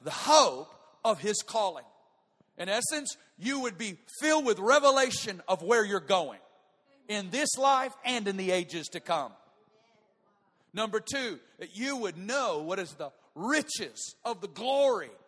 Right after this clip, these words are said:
of His inheritance inside of you. In essence, that you would know who you are to Him.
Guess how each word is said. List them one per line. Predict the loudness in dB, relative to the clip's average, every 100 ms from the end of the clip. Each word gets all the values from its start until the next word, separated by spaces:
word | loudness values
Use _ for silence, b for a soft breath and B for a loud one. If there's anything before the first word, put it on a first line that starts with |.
| -10
of | -6
His | -4 -4
inheritance | -4 0 0 0 -2 -6 -8 -8
inside | -6 -4 2 2 0
of | -6
you. | -14 -20 _ _ _ _ _ _ _ _ _ _ -12
In | -4
essence, | -4 -4 -8 -8
that | -8 -4
you | 0
would | 0
know | 2 2 2
who | 0 -6
you | -6 -6 -4
are | -4
to | -8
Him. | -14 -16